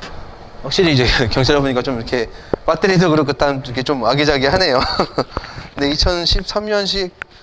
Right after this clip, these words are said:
어, 약 이제 팔 년 차를 향해 가고 있는데요. 어, 엔진룸 상태 어디 누유 같은 거 보이는 거 없고요. 어, 아주 깨끗한 것 같습니다.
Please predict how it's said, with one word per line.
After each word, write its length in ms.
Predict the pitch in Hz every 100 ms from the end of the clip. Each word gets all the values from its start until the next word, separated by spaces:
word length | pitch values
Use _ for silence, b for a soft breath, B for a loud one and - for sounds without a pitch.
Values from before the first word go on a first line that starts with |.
| B B -
어, 240 | 110 117 117
약 160 | 127 - - 123
이제 340 | 120 131 123 -
팔 220 | - 214
년 800 | 214 196 185 180 175 170 170 160
차를 260 | - 170 160
향해 260 | 170 190
가고 240 | 180 175 170
있는데요. 460 | 139 143 165 185 165 B B B - -
어, 200 | 117 117 113
엔진룸 300 | 143 160 156
상태 360 | 160 160 156
어디 500 | 151 135 131 135 131 127 B B B -
누유 340 | 123 131 156 156
같은 240 | 151 156
거 80 | 151
보이는 340 | - 135 143
거 80 | 156
없고요. 340 | 131 151 190 147 -
어, 220 | 113 110 107
아주 120 | 117
깨끗한 380 | 175 170 165 156
것 80 | 135
같습니다. 440 | 104 120 104 104